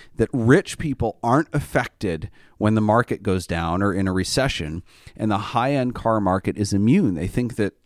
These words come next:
you know, expensive cars just keep selling regardless of the economy. <laughs> And that's just, it, it's incredibly wrong. And if anything, the high-end market has bigger swings, um,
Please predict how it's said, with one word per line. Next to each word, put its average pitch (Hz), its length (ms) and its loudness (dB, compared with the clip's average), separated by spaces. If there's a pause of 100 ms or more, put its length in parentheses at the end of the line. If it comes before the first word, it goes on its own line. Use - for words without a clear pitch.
(100)
you 98 100 2
know, 73 240 -6
expensive 104 540 -2
cars 92 320 2
just - 240 -4
keep - 260 -2
selling 90 640 2
regardless 104 640 2
of 95 80 -2
the 87 120 0
economy. 80 480 -2 (520)
<laughs> - 80 4 (680)
And 139 480 0 (140)
that's 143 260 2
just, 135 260 -2 (360)
it, 120 260 -16 (140)
it's - 480 -4 (160)
incredibly 139 600 2
wrong. 101 500 2
And 110 100 -6
if 110 120 -4
anything, 135 460 -2
the 101 100 -4
high-end 131 500 -4
market 95 460 -4
has 110 260 -2
bigger 101 460 0
swings, - 680 -4 (500)
um, 95 600 0